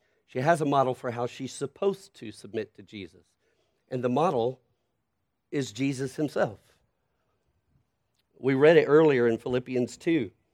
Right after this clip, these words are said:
"Have this mind among yourselves, church, which is yours in Christ Jesus." You, you have this mindset, "who, though he was in the form of God, did not count equality with God as a thing to be grasped,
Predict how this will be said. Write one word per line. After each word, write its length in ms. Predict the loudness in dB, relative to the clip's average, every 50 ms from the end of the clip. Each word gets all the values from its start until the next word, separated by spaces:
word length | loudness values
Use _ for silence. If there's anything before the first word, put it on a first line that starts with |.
| _ _ _ _ _ _ _ _ _ _ _ _ _ _ _ _ _ _ _ _
"Have 320 | 2 4 4 4 2 0
this 240 | -2 -2 -2 -2 -4
mind 460 | 0 2 4 6 6 6 6 4 2
among 340 | 0 0 0 0 0 0 0
yourselves, 920 | -2 -4 -6 -6 -8 -2 2 4 6 6 6 4 0 -4 -6 -10 -14 -20
church, 640 | _ -10 -8 -6 -6 -6 -8 -10 -16 -20 -20 -20 _ _ _ _ _ _ _
which 220 | -4 -4 -4 -2 -4
is 360 | -2 0 0 0 -2 -4 -4
yours 560 | 0 0 0 0 0 -4 -8 -14 -20 -20 -20 _ _ _ _ _ _ _
in 160 | -4 -4 -4
Christ 400 | -4 -4 -4 -4 -4 -4 -8 -14
Jesus." 360 | -16 -16 -14 -14 -16 -18 -16 -12
You, 180 | -10 -10 -10 -12 _ _ _ _ _ _ _ _
you 140 | -8 -6 -6
have 340 | -4 -2 0 0 0 0 0
this 220 | 0 -2 0 0
mindset, 960 | 2 4 4 4 4 4 2 0 -2 -6 -8 -8 -8 -8 -10 _ _ _ _ _ _ _ _ _ _ _ _ _ _ _ _ _ _ _ _ _ _ _
"who, 120 | -6 -2
though 220 | 4 4 6 6 4
he 160 | 2 0 0
was 200 | 0 0 0 2
in 100 | 2 0
the 80 | 0 0
form 340 | -2 0 2 4 6 6
of 160 | 4 2 2 -2
God, 400 | -4 -2 0 0 0 -2 -2 -8 _ _ _ _ _ _ _
did 140 | -6 -2 0
not 220 | 0 0 0 -2
count 240 | -2 0 0 0 0
equality 640 | -2 -4 -4 0 2 4 4 4 2 0 -4 -8
with 200 | -10 -10 -12 -10
God 320 | _ -4 -2 -2 -2 -2 -4
as 160 | -6 -6 -8
a 60 | -12
thing 260 | -10 -8 -6 -6 -6
to 80 | -8 -12
be 140 | -18 -18 -12
grasped, 600 | _ -2 0 2 2 0 0 -4 -10 -20 _